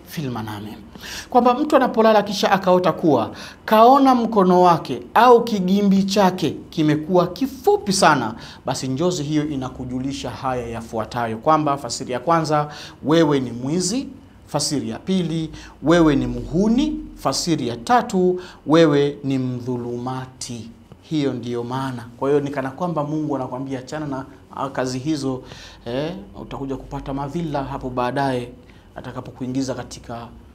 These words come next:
kumi na nane zake." Ama nukta ya kumi na tisa ya ndoto ya kuota mkono usingizini, tunasema yad fil manami, kwamba mtu anapolala kisha akaota kuwa, eh, kaona mkono wake wa kulia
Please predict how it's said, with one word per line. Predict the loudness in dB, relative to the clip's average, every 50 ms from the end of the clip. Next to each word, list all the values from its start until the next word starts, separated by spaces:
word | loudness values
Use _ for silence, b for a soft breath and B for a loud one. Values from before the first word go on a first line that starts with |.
| -20 -20 -18 -16
kumi | -12 -10 -8 -6
na | -6 -4
nane | -4 -4 -4 -4 -6 -4
zake." | -4 -4 -4 -6 -6 -12 -14 -14 -16 -20 B B B B B B B B B B B
Ama | 2 4 4 4
nukta | 2 2 2 2 2
ya | 2
kumi | 2 0 0 2
na | 0 0
tisa | 2 0 0 0 2 2 2
ya | 4
ndoto | 4 2 2 2 2
ya | 0 0
kuota | 0 2 2 2 2 2 2 0 0 0 0 -4 -12 -16 -16 -18 -18 -12 -8
mkono | -8 -8 -8 -8 0 2 2 2 4 2 -2
usingizini, | -4 -6 -8 -8 -8 -8 -10 -10 -10 -8 -8 -8 -8
tunasema | -8 -8 -6 -6 -4 -2 -2 -2 -2
yad | -2 0 0 0 0 -2 -6 -8 -10 -10 -10 -14 -18
fil | -12 -4 -2 0 0
manami, | 0 -2 -2 -4 -4 -6 -8 -10 -8
kwamba | -4 -2 0 0 0 -2 -2
mtu | -4 -6 -4 -4
anapolala | -4 -4 -4 -4 -4 -2 0 0 0 0 -2 -4
kisha | -4 -8 -6 -6 -2 -2
akaota | -2 0 0 0 0 0 -2 -6
kuwa, | -6 -2 2 4 4 4 4 0 B B B B B B 2
eh, | 4 4 4 2 2
kaona | 2 4 6 6 6 6 4 2
mkono | 2 0 -2 -2 -2 0 4 4 6 6 6 4 4 4 4 2 0 -2 -8 -8 -6
wake | 2 6 8 8 8 6 2 0 2 4 4
wa | 6 4 4
kulia | 2 0 0 2 4 4 4 4 2 0